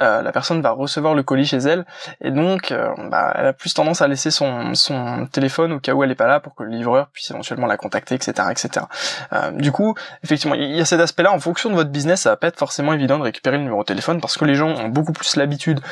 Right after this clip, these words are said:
de laisser leur adresse mail que de laisser leur numéro de téléphone. Euh, moi, si demain, effectivement, j'arrive sur un site et pour récupérer, euh, un opt-in, pour récupérer finalement le, le,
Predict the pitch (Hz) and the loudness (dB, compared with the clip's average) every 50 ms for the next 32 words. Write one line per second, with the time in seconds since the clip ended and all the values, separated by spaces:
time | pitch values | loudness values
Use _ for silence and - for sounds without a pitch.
0 | - - - - - 143 139 185 202 185 170 - 170 165 143 123 123 117 117 120 | -12 -12 -12 -4 0 2 4 4 4 4 2 2 2 2 2 2 2 2 0 -2
1 | - - 156 170 170 - 143 127 123 117 - - 151 139 127 127 123 123 131 131 | -2 -2 -2 -2 0 0 0 0 0 0 2 2 2 2 0 0 -2 -2 -2 0
2 | - 143 139 139 - - 131 131 - - - - - - - - - - 147 143 | 0 0 0 0 0 -2 -4 -6 -8 -10 -12 -12 -10 -6 -4 -4 -2 0 0 0
3 | - - 147 139 139 143 151 156 156 143 - 131 131 - - 143 143 151 151 151 | 2 4 4 4 4 4 4 4 2 2 -2 -4 -4 0 2 2 4 4 4 4
4 | 139 117 107 110 113 139 135 - - - 135 117 117 - - 165 156 - - - | 2 2 2 0 0 0 -2 -4 -6 -4 -2 -2 0 0 0 0 0 0 -2 -4
5 | - 143 139 135 - - - 147 143 143 147 147 - - - - - - - - | 0 0 0 0 -2 -2 0 2 4 4 4 2 0 -4 -10 -18 -18 -12 -4 -2
6 | - - - - - - - - - 135 131 127 - - - 170 170 160 123 - | 0 0 2 0 0 -2 0 0 2 2 2 0 0 0 2 4 4 4 2 0
7 | - 110 110 - - - 131 127 135 139 131 - 127 120 113 123 127 120 110 104 | -2 -4 -4 -4 -2 0 0 2 2 2 0 0 -2 -2 0 0 0 0 0 0
8 | 104 - - - - - - - - 67 65 64 - 65 52 | -2 -4 -6 -8 -10 -8 -6 -4 -4 -4 -4 -4 -6 -6 -6